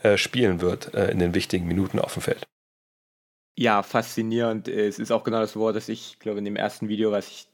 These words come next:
Speaker 2: danach, nach dem Westbrook-Trade, äh, gewählt hatte. Ich war weder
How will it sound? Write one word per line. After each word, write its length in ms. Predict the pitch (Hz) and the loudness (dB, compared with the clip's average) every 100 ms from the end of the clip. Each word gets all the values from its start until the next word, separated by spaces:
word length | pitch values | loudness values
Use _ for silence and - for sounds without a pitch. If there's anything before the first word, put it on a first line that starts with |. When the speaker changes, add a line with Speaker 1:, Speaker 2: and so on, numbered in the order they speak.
| _ _ _ - | _ _ _ -4
Speaker 2:
danach, 500 | 98 95 98 104 101 | -2 0 0 -2 -2
nach 140 | 110 | -6
dem 160 | - 104 | -4 -2
Westbrook-Trade, 800 | 104 - - - - 107 101 95 - - | -2 -2 -8 -8 -2 2 2 -2 -10 -12
äh, 160 | 98 98 | -6 -6
gewählt 600 | 92 101 90 104 104 - | -2 -2 2 2 2 0
hatte. 200 | 101 - | 0 0
Ich 160 | 101 - | -4 -6
war 440 | 104 95 101 101 92 | -12 -2 2 2 2
weder 320 | 110 110 101 | 2 2 0